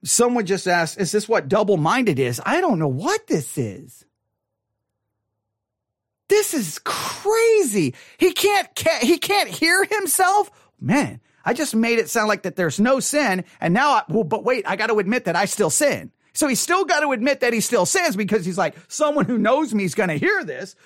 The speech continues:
Clearly I still sin. Clearly sin still remains. Clearly we still struggle." But, but, but, but, but no, no, no. Sin's been removed. Sin's been kicked out. We can say no to it. We have the ability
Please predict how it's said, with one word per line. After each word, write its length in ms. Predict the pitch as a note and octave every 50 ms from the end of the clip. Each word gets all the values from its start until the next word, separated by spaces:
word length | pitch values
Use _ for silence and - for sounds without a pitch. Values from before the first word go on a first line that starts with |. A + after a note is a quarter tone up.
| _ -
Clearly 440 | - - F#4+ G#4 G#4+ G#4 E4+ B3+ A#3+
I 100 | A3 G#3
still 300 | F3+ - - A#3 F#3 F3
sin. 540 | - - F#4 G#4+ G4+ C#4 F#3+ F3+ G#3 G3 - _ _ _ _ _ -
Clearly 500 | - F4 G#4 A4 A4 G4 F4 C#4+ A3+ -
sin 360 | - - - F#4+ F4+ E4 D#4
still 240 | - - D#4 D4 C4
remains. 680 | B3 A#3 B3 F4 G#4+ G#4+ F4+ D4+ C#4+ C#4+ C4+ - - _ _ _ _ _ _ -
Clearly 340 | - F#4 G#4+ G#4+ G#4+ G4 E4+
we 140 | C#4+ D#4 -
still 240 | - - C#4+ B3+
struggle." 680 | - - G4+ G4 G4+ G#4 E4 D4 C#4 C4+ C4+ C4+ - _ _ _ _ _ _ _ _ _ -
But, 240 | - A4 G4+ - A#3
but, 140 | E4 E4+
but, 140 | B3+ D#4 D4
but, 120 | B3 F#4 -
but 160 | D#4 C#4 -
no, 120 | D4+ D#4
no, 100 | D4+ D4+
no. 220 | D4 D4 C#4+ A3+ - - _ -
Sin's 360 | - - - F#4+ E4 D#4+ F#3+
been 200 | G3+ A3 A3 B3+
removed. 480 | B3 A#3+ A3+ B3+ C4 C4 B3+ A3+ F3 - -
Sin's 280 | - - D#4 D4 C4+ G3
been 180 | G#3+ A#3+ A3+
kicked 280 | - - A#3 F#3+ - -
out. 260 | G#3 F#3 F#3 F3 - - -
We 140 | G#3 C4+ G#3+
can 140 | C4 A#3+
say 180 | - A#3 G#3+ G3
no 160 | G#3+ A3+ G#3+ F#3+
to 180 | - G3+ G3 F3+
it. 120 | E3+ E3 - -
We 140 | - A#3 B3
have 120 | A#3 G3 E3
the 80 | -
ability 560 | G3 G3 F3+ C#3 G#3+ A3+ A3+ A3+ G3+ A3 G3